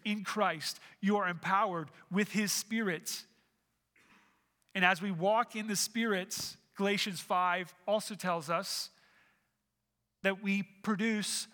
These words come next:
the fruit of the Spirit. It's the fruit of the Spirit. It's not the fruit of me. It's not the fruit of you. It's the fruit of the Spirit. It's what the Spirit is doing in your life as we submit ourselves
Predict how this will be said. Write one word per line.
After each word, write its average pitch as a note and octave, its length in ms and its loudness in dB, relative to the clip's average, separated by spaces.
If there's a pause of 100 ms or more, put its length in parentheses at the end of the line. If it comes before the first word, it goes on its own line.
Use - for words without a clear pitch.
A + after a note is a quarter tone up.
the G#3+ 100 2
fruit B3+ 420 -2
of F3+ 180 0
the E3+ 60 -6
Spirit. - 540 -6 (1500)
It's G#3+ 140 0
the A#3+ 100 2
fruit C4+ 320 0
of A#3+ 60 2
the A3+ 80 2
Spirit. C4+ 300 2
It's G#3 120 -4
not B3 160 2
the A3+ 60 -6
fruit B3 260 -2
of G3 100 -4
me. A#3+ 400 0
It's C#3 120 -6
not B3 100 0
the B3 80 -2
fruit C4 220 -2
of F3 100 -2
you. A#3+ 380 0 (540)
It's - 100 0
the A#3+ 80 4
fruit C#4 260 -2
of G#3+ 80 -2
the G3+ 80 0
Spirit. C#4 520 2
It's - 100 -10
what C4 100 -6
the A3+ 80 2
Spirit C#4 460 0
is G#3 80 -2
doing A#3+ 280 0
in G#3+ 140 -2
your C#4 160 0
life A#3+ 460 0 (240)
as F3 140 4
we B3 120 4
submit C4+ 520 0
ourselves G#3 840 0